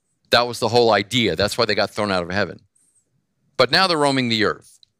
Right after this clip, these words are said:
and they're the source of temptation, and, uh, they're the source of torment for people that are outside the will of God. So, um, Satan is not, uh, omnipresent.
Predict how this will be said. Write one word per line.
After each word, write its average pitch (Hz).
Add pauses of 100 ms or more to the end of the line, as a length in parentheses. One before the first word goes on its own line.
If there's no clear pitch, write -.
(500)
and 95
they're 113
the 120
source 98
of 90
temptation, 95 (760)
and, 85
uh, 87
they're 92
the 92
source 90
of 82
torment 101
for 95
people 98
that 95
are 90
outside 82
the 87
will 87
of 98
God. 135 (1200)
So, 151 (360)
um, 110 (480)
Satan 226 (240)
is 151
not, 147 (560)
uh, 107 (100)
omnipresent. 120